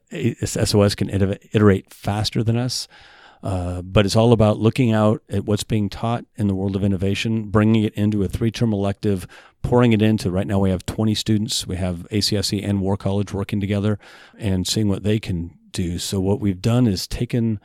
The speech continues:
Stanford's design school, kind of their, uh, design thinking model. We've taken Michigan or Jeff DeGraff's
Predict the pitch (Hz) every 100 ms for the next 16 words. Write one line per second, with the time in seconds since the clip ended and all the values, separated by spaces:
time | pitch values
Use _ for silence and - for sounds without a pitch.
0 | _ _ _ - - 113 120 135 104 95
1 | 104 110 107 - - 110 110 113 110 -
2 | - 104 101 92 98 95 95 90 92 95
3 | 104 104 113 110 117 110 117 120 120 -
4 | - - _ - 98 - 107 101 95 95
5 | 107 - 113 117 95 107 104 - 92 98
6 | 104 104 - -